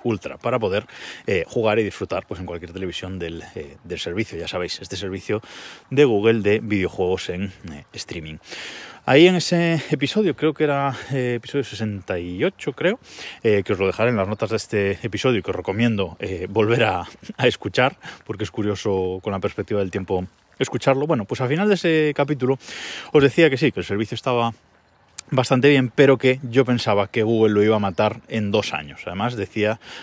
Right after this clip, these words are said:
tal cual, mm, que Google lo iba a matar en dos años. Bueno, pues ayer <laughs> Google anunció que mata Google Stadia, después de,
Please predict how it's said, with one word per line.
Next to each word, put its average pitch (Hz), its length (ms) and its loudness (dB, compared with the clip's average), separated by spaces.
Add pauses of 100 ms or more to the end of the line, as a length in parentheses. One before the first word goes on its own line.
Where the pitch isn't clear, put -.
(120)
tal 92 160 0
cual, 113 340 4
mm, 92 440 -4
que 107 100 2
Google 101 240 4
lo 101 60 2
iba 95 100 0
a - 20 -2
matar 95 240 -2
en 98 200 -4 (120)
dos 95 260 -4
años. - 380 -8 (540)
Bueno, 98 180 -2 (220)
pues - 400 -2
ayer 113 320 2 (260)
<laughs> 135 460 4
Google 123 380 6 (380)
anunció 113 600 2
que 113 80 2
mata 98 400 -2
Google 101 320 0
Stadia, 73 320 -8
después 85 340 -4
de, 87 380 -2